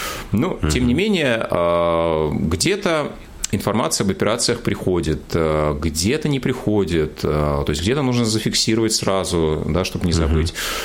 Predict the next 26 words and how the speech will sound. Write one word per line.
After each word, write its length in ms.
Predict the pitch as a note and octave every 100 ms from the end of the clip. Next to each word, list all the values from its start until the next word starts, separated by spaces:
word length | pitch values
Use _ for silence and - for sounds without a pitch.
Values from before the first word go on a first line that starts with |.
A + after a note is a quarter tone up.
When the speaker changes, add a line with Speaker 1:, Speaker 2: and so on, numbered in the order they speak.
| - -
Speaker 1:
А, 240 | F#2+ F2 D#2
по-хорошему, 760 | - - B3 - F#3 D#3 B2 A#2
ну, 200 | D#3+ C3+
это 400 | C#3+ F#3+ E3+ D3+
все-таки 400 | D3+ - E3 -
требует, 560 | B2 - C3 G2 E2 D#2
э, 40 | D#2+
определенной 1120 | D#2 D#2+ - F2+ E2+ F#2+ F2+ E2 D#2+ D#2+ D2+
внимательности, 1040 | C#2+ C#2+ F#2+ G2+ E3 A#3+ E3+ C#3+ A#2+ -
и, 100 | G#2+
наверное, 340 | G2 C#3+ E3+ A2
это 100 | F#2
требует 320 | B2 A#2+ G2
дисциплины. 580 | - - - F2 D2+ - - - - - -
Speaker 2:
Мгм. 200 | F2 D2+ E2 B2+
Speaker 1:
Если 340 | E3 - A#2+ G2+
человек 680 | - G2+ G2 B2 G2+ - -
к 60 | A2+
этому 280 | A2 D#2+
не 160 | F2+ G#2
расположен, 640 | E2 - C3 C3+ A#3 C#3
наверное, 320 | F2+ A2 D#3+ G2+
вот 140 | F#2+
такой, 320 | - - G#3+
м, 600 | - - F#2 F2 E2 D#2 -
способ, 440 | - A#2+ G2+ -